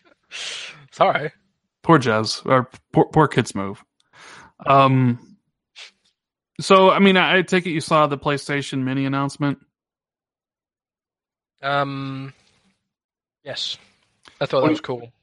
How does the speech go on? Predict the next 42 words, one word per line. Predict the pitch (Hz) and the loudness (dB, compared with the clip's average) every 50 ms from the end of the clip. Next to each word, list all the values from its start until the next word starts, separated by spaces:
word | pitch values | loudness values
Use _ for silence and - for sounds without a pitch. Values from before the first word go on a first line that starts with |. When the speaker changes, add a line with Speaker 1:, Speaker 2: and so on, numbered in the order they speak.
| _ _ | _ _
Speaker 1:
but | 139 131 120 120 131 | -4 -4 -4 -4 -8
the | 143 | -4
games | 135 151 143 139 139 131 | -2 0 0 0 -2 -4
on | 131 127 | -6 -6
it | 123 120 - - | -6 -8 -10 -10
so | - - 139 123 | -6 -4 -4 -4
far | 120 - 120 120 117 110 | -2 -2 -4 -4 -4 -6
aren't | 123 120 123 120 117 | -6 -8 -10 -10 -12
good. | 117 113 110 _ _ _ _ _ _ _ _ _ _ _ _ _ _ _ _ _ _ _ _ _ _ _ _ _ _ _ | -14 -16 -16 _ _ _ _ _ _ _ _ _ _ _ _ _ _ _ _ _ _ _ _ _ _ _ _ _ _ _
Speaker 2:
So | - 170 | 0 4
you | 160 196 233 | 6 6 6
th-, | 208 233 - | 6 4 4
you, | 185 202 226 - 196 | 4 4 2 2 0
so | - - 185 180 180 | 0 0 2 2 2
it'd | 175 165 165 | 2 0 -2
be | 170 180 | -4 -4
something | - - 190 185 180 175 | -2 -2 -2 -2 -2 -2
that | 165 151 | -2 -4
you'd | 151 147 143 | -4 -4 -4
be | 151 147 | -4 -4
interested | 147 143 139 - - - 143 | -4 -4 -6 -8 -10 -8 -6
in | 135 135 | -6 -4
buying | 127 131 131 135 139 143 | -4 -4 -4 -4 -4 -6
for | - 143 | -6 -6
a | 131 | -6
hundred, | 131 131 131 131 120 - | -4 -4 -6 -8 -8 -8
hundred | 131 135 135 127 | -6 -6 -6 -2
bucks? | 139 135 - - - - - _ _ _ _ _ _ _ - - - - | -2 -2 -2 -4 -6 -14 -20 _ _ _ _ _ _ _ -20 -8 0 4
Speaker 1:
Well, | 190 190 190 196 202 | 6 6 6 6 4
this | 170 190 214 - | 2 -4 -6 -6
is | 196 170 | -6 -8
the | 165 | -4
thing. | 151 202 185 127 117 113 127 | -4 -4 -4 -4 -6 -12 -14
My | 139 139 156 165 185 202 214 208 190 160 151 - - | -8 -2 2 2 4 4 4 2 0 -2 -6 -6 -2
O | 160 165 160 | 0 0 0
G | 147 - 175 202 220 190 | -2 -4 -6 -6 -6 -8
PlayStation | - - 135 123 120 - - 123 117 113 - - 120 110 113 120 120 _ _ _ _ _ _ _ _ _ _ _ | -6 -4 -4 -4 -4 -4 -8 -8 -8 -8 -10 -10 -12 -12 -14 -16 -20 _ _ _ _ _ _ _ _ _ _ _
still | - - - 139 127 113 | -16 -10 -8 -8 -8 -8
works. | 113 110 107 110 113 - - - - - - _ _ _ _ - _ _ | -10 -12 -14 -14 -12 -12 -12 -12 -12 -14 -16 _ _ _ _ -20 _ _
<laughs> | - - _ _ _ - - - - - - _ | -18 -18 _ _ _ -20 -20 -20 -20 -20 -20 _
So, | - - - 147 156 143 143 147 135 - _ _ _ _ _ _ _ _ _ _ _ _ _ _ _ | -10 -4 0 2 4 4 4 2 0 -4 _ _ _ _ _ _ _ _ _ _ _ _ _ _ _
um, | - 135 131 127 127 127 123 123 123 123 123 123 131 | -2 0 0 0 0 0 -2 -4 -8 -10 -12 -14 -16